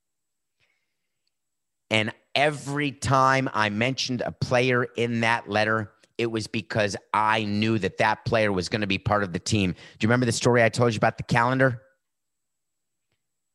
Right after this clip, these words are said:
The calendar with the players on each month?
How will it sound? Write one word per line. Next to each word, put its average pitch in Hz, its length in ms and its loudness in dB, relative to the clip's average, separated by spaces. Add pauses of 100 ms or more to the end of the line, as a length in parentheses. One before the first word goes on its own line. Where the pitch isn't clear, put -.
(840)
The - 80 -20
calendar 107 420 4
with 101 160 0
the - 60 -4
players 107 400 0
on 98 160 0
each 98 260 -4
month? 107 380 -2